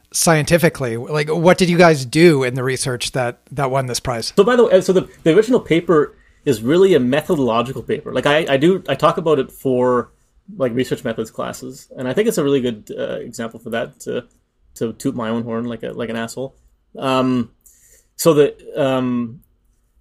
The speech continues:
Speaker 2: it's, we have the operational definition, right? We have, or we have to operationalize it. We, we, bullshit is something constructed without concern for the truth. But, you know, when, when Trump says something, I don't know what his intentions are when he's saying it,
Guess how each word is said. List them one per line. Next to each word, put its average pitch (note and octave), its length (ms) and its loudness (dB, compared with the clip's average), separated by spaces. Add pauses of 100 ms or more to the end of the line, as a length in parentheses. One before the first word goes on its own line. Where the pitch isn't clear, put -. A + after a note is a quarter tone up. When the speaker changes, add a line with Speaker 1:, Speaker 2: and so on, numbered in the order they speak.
(200)
Speaker 2:
it's, - 220 0
we E3+ 100 4
have G3 100 4
the F#3+ 80 6
operational E3 380 2
definition, A#2+ 480 -4
right? B2 140 -2
We D3 100 2
have, C#3 260 0
or D#3 160 2
we D3+ 100 2
have C#3+ 140 -2
to C#3 60 0
operationalize A#2 580 -4
it. A#2 80 -8
We, C3 200 -4
we, C#3 260 -2 (120)
bullshit F#3 280 4
is E3+ 80 0
something D#3+ 240 0
constructed C#3+ 360 -2
without C#3 200 2
concern C3+ 320 -4
for B2+ 120 -6
the A2+ 80 -6
truth. F#3 500 2 (440)
But, D3+ 320 2
you F#3 100 -2
know, D#3+ 100 4
when, D3 160 4
when C#3+ 540 -2
Trump G#3+ 260 0
says E3+ 220 4
something, A#2+ 480 -2 (280)
I D#3 100 4
don't F#3 160 4
know D#3+ 160 4
what C#3 300 4
his B2+ 180 0
intentions A#2+ 460 -4
are A2+ 180 -4
when A2 100 -6
he's A2 120 -10
saying A#2 240 -12
it, - 80 -18